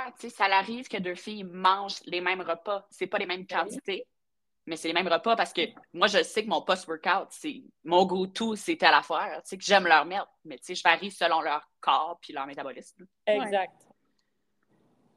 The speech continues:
Speaker 3: Ben,
Speaker 1: Euh,
Speaker 3: ouais.
Speaker 2: Ah, on n'est pas très, on est, on est toutes ambivalentes dans nos réponses. On est toutes un peu zone grise.
Speaker 3: Ouais, mais
Speaker 1: <laughs> Mais j'aime ça qu'on prenne le temps d'expliquer en zone grise
Speaker 2: Ouais.
Speaker 1: parce que
Speaker 3: Ouais.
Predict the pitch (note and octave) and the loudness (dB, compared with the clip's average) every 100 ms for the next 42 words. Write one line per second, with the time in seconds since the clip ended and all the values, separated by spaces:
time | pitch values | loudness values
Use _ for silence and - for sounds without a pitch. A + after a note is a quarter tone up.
0 | _ _ _ _ A3 G#3 F#3+ G3 G3 G3 | _ _ _ _ -6 0 2 2 0 0
1 | G3 G3 - _ - _ _ _ _ _ | -2 -6 -16 _ -20 _ _ _ _ _
2 | _ _ _ - A#3+ A3 A3+ G4+ A4 A4+ | _ _ _ 0 2 2 -2 -4 -2 -2
3 | A4 B3+ G#3+ F#3+ G#3+ A#3 A3 F#3+ A#3+ A3+ | 0 0 -2 -6 -8 -8 -4 -4 -4 -4
4 | G4+ D#4+ A#3+ F#3 A3+ G#3+ B3 C4+ A3 A3 | -4 -2 -4 -2 0 0 -2 -2 -4 -6
5 | G#3 G#3 A#3+ A#3+ A3 A3 D4 E4+ C4 B3+ | -8 -6 -6 -6 -8 -8 -4 -2 0 -2
6 | A#3 A3+ A3 A#3 A#3+ C4 A#3 C4 B3+ B3+ | -2 -4 -4 -8 -4 -4 -4 0 2 4
7 | B3 B3 A#3+ C#4 _ B3+ B3 B3+ A#3+ A#3+ | 2 2 0 -4 _ -4 -2 2 2 2
8 | C4+ - - - - - - - A3 A#3+ | 0 -8 -12 -20 -20 -20 -20 2 4 6
9 | B3+ A#3 D4+ A#3 G#3+ G#3 G3 A#3 G#3 - | 4 2 -4 -2 -2 -2 -4 -6 -8 -12
10 | - G#3+ F#3+ F#3 F#3 F#3+ A#3 E4+ C#4+ F#3 | -6 -6 -6 -8 -8 -6 -2 0 0 0
11 | A#3 G#3+ | 0 0